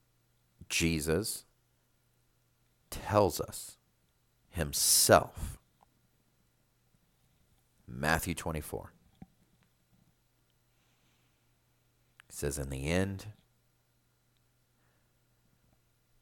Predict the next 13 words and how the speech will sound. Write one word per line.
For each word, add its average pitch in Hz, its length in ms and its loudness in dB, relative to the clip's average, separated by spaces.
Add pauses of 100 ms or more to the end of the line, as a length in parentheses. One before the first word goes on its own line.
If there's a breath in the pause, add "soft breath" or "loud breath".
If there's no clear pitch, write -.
(120)
false - 560 6
Christs, - 520 -4 (680)
false 90 480 2
prophets." - 680 -4 (4000)
I 80 200 2
am 80 320 2
a 76 320 2 (160)
dispensational 82 880 2
teacher, - 400 0 (1080 loud breath)
so 76 220 4
I 73 160 6
believe 76 460 2
that 73 320 0